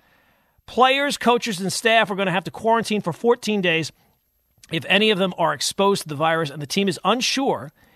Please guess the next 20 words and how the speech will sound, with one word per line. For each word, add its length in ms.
if 180
it 80
will 100
be 220
able 260
to 240
operate 720
under 360
those 400
guidelines. 800
So 720
what 240
that 200
means 520
is, 420
is 200
the 100
Nationals, 840
that 180
series, 880